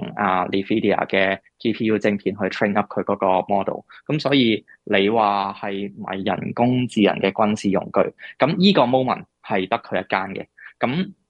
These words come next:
呃，下一個 moment 就未必係嘅。咁當中背後嘅個主要原因，其實佢係主-，都主要係做前台設計啊，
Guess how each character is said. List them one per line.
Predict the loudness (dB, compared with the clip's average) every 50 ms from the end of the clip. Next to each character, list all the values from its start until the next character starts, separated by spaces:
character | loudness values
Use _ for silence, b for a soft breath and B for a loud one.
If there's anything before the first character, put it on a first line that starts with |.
| _
呃， | -2 0 2 2 2 2 0 -2
下 | -4 -6 -2 0 0 0
一 |
個 | 2 2 0
moment | 2 2 2 0 0 -2 -2
就 | -4 -4 -4
未 | -4 -6 -4 -2
必 | -2 -2 -2
係 | -2 -2 -4 -2
嘅。 | -2 -4 -6 -10 _ _ _ _
咁 | 0 0 0 0 0 -4 _ _ _ _ 2
當 | 2 4 4 4 2
中 | 2 2 2 2
背 | 2 2
後 | 2 2 0
嘅 | 0 0 0 0
個 | 0 -2 -2
主 | -2 -2 0
要 | 0 0 0
原 | -2 -2 -4 -4
因， | -4 -4 -4
其 | -4 -4
實 | -2 -2 -4 -4 _ _ _ _ _
佢 | -8 -4 -4 -2
係 | 0 0 0 0
主-， | 0 -2 -4 -6 -6 0
都 | 2 4 4 4
主 | 4 2 4
要 | 4 4 4
係 | 2 0 0
做 | 0 -2 -4
前 | -6 -8 -10 -8 -8 -8 -4
台 | -4 -4 -4
設 | -4 -4 -4 -6 -4 -2
計 | 0 0 2 2 2
啊， | 2 2 2 0